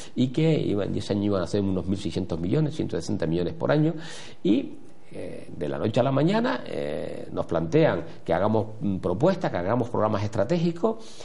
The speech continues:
y empieza cierta discrepancia con tres municipios de nuestra isla, que es Mogán, Firgas y San Mateo, porque ellos quieren ir de independiente, no quieren ir con el Cabildo,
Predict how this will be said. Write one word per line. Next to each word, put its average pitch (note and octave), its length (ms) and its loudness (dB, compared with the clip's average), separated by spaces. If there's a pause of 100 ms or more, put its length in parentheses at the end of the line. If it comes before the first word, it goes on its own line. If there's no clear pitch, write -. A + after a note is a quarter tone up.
(240)
y B3+ 360 4
empieza D#3 440 2 (600)
cierta D#3+ 240 4
discrepancia B2+ 480 0
con F#2+ 120 0
tres A#2 200 0
municipios F#2 400 0
de E2+ 40 -2
nuestra G2+ 240 0
isla, E3 220 2
que - 80 0
es G2+ 100 0
Mogán, G#2+ 440 2 (260)
Firgas F#2 460 2 (840)
y C3 80 2
San C3 200 2
Mateo, C#3+ 420 2 (100)
porque E3 300 2
ellos D#3 160 4
quieren B2 300 2
ir B2+ 60 2
de A#2 40 2
independiente, A2+ 560 2
no G#2 100 2
quieren G2+ 200 0
ir G#2 60 0
con F#2+ 140 0
el F#2 120 -2
Cabildo, D#3 420 4